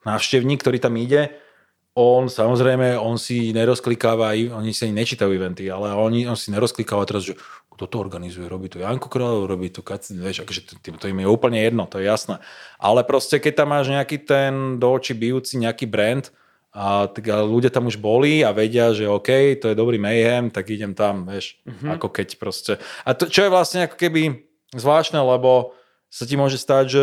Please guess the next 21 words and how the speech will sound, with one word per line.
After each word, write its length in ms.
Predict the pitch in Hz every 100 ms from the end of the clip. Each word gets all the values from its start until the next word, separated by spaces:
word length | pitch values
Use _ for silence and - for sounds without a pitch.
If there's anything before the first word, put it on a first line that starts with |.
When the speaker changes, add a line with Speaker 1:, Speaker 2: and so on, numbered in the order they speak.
| 135 131
Speaker 1:
tí 100 | 135
ľudia 320 | 131 131 127
sa 80 | 135
nerozhodujú 720 | 120 123 123 127 127 127 123
na 160 | 117
základe 320 | 127 120 127 120
interpreta, 400 | 113 131 131 - - - -
<laughs> 240 | 165 127
ale 240 | - 160 131
na 160 | 127
základe 480 | 120 117 120 120 117
nejakého 240 | 117 113
Speaker 2:
No 160 | 151 165
musíš 160 | 175 170
aj 60 |
takýto 260 | 170 190 156
social 400 | - 165 165 160
experiment 480 | 151 - 165 151 147
spraviť, 320 | 160 151 151
že 100 | 156
Speaker 1:
Hej, 180 | 147